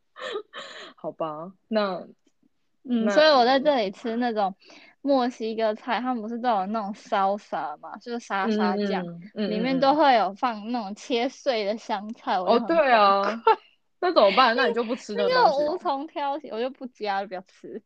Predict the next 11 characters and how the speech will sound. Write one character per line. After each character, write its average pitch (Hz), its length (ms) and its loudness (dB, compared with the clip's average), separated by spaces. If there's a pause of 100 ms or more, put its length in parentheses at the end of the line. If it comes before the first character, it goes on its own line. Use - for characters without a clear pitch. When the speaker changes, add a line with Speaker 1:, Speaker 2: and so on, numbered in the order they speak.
(140)
Speaker 1:
<laughs> - 140 -20
这 294 60 -4 (1500)
样 480 140 2
可 269 160 4
惜 247 260 -8
耶， 254 180 0
salsa 294 360 0
算 226 280 -6
灵 190 200 -8
魂 175 280 -6
吧。 165 380 -6